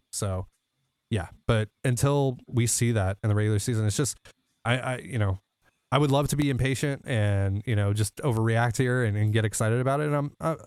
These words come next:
you know, I'm fine with doing that a little bit here, but for me personally, I just,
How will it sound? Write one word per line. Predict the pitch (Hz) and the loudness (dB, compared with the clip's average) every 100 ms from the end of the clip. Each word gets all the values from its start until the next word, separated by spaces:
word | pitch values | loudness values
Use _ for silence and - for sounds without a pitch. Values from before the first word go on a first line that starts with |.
| - | -4
you | 202 | -2
know, | 151 | 0
I'm | 175 | -2
fine | - 127 156 | -2 -2 0
with | 104 | 0
doing | 110 107 | 0 2
that | 101 | 2
a | 92 | 2
little | 98 139 | 2 2
bit | 135 95 | 0 -2
here, | 90 92 | -2 -4
but | 92 90 - _ _ _ | -2 -4 -6 _ _ _
for | 131 | 0
me | 123 151 | 2 2
personally, | 127 120 107 107 101 95 | 2 2 2 2 2 2
I | 95 | 0
just, | 95 95 - | 0 -2 -4